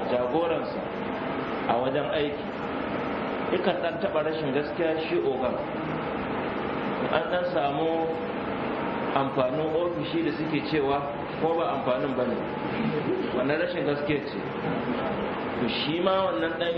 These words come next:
yaron da yake ƙarƙashinsa ɗin, kada ya ga an yi an cinye an shafa baki, shi ma sai a tsakura ba, to shi ko baya so. Ya san wannan ba ta hanyar gare aka same shi,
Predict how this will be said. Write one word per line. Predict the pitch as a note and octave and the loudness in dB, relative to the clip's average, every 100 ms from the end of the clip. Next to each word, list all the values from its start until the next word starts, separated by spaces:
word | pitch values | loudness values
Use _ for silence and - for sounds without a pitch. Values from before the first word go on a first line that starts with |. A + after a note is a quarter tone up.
| F3+ | 2
yaron | F3+ F3+ E3 | 2 2 2
da | D3 | 0
yake | - D#3+ D#3+ | 0 0 2
ƙarƙashinsa | A#2 A#2+ D#3 G3 G#3 F3+ | 2 2 2 2 2 2
ɗin, | F#3 F#3+ - - - - - - | 2 0 -2 -4 -4 -4 -2 0
kada | E3 F3 | 2 2
ya | E3+ | 0
ga | D3 D#3 | 0 0
an | E3 E3 | 0 0
yi | |
an | E3+ E3 E3 | 0 0 0
cinye | - E3+ D#3+ D#3 | 0 0 2 2
an | D#3+ | 0
shafa | E3 E3+ D#3 | 0 0 0
baki, | C3+ B2+ C3 F#3 - - - - | 0 0 -2 -2 -2 -4 -4 -2
shi | D#3 E3 | 2 2
ma | F3 E3+ | 2 2
sai | |
a | E3+ - | 0 2
tsakura | D3+ D#3+ D#3 C#3+ C3+ | 2 2 4 4 2
ba, | B2+ | 2
to | B2+ | 0
shi | B2+ F3 F3 | 0 0 2
ko | F#3+ | 4
baya | F#3 F#3 D3+ | 4 4 2
so. | - G#2 - - - - | -2 -4 -4 -4 -2 0
Ya | D#3 F3+ | 2 2
san | F3+ | 2
wannan | F#3 G3+ G3 D#3+ | 2 4 2 2
ba | C3 B2+ | 0 0
ta | D3+ | 0
hanyar | D#3 F3 D#3+ B2+ | 0 2 2 2
gare | C#3+ | 2
aka | C#3 B2 B2+ | 2 2 0
same | G#2+ A2 | 0 0
shi, | A2+ | 0